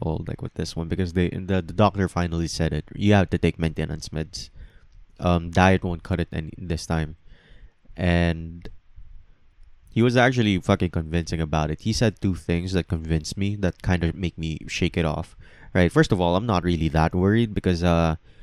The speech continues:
you know, with my, with my ankles and my back,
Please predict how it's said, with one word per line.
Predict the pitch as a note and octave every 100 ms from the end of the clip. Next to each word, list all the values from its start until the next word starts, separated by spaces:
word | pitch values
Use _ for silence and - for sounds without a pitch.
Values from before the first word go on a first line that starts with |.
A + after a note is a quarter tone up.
| - - - _ - - - - -
you | G2+
know, | F2+
with | F2
my, | F2 F2
with | E2 F2 F2
my | F2 E2+
ankles | E2+ F2 F2+ F2+ E2+
and | E2+
my | D#2
back, | D2 E2 D#2